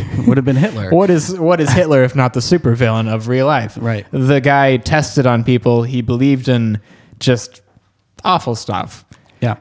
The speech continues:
Speaker 1: Uh, I wanna go on the record and say that, uh, I do not, I do not, uh, you know, this is an unpopular opinion, but I do not like what Hitler was pushing. I'm not picking up what he's putting down.
Speaker 2: And neither am I.
Speaker 1: Yeah.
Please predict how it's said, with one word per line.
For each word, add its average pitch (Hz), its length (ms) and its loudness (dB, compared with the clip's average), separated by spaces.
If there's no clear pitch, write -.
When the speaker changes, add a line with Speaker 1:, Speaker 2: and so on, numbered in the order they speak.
Speaker 1:
Uh, - 40 0
I 123 200 2
wanna 277 180 2
go 269 60 2
on 269 60 2
the 247 60 0
record 185 240 0
and 160 100 -4
say 123 220 0
that, 120 420 -2
uh, 98 440 -4
I 107 100 -6
do 117 180 -2
not, 127 420 0
I 127 80 -2
do 123 120 -2
not, 117 320 -2
uh, - 40 -4
you 123 140 -6
know, 113 300 -2
this 123 120 -4
is 127 60 -2
an 123 100 -8
unpopular 147 480 -2
opinion, 104 640 -8
but - 120 -10
I 110 120 -4
do 175 100 0
not 220 260 0
like 160 240 0
what - 140 0
Hitler 127 300 -4
was 113 180 0
pushing. - 500 -6
I'm 170 200 0
not 185 260 2
picking 175 220 0
up 139 140 -2
what 123 100 -4
he's 123 180 -2
putting 113 260 -4
down. 90 440 -8
Speaker 2:
And 120 240 0
neither 120 320 0
am 127 420 -4
I. 101 220 -8
Speaker 1:
Yeah. 98 180 -6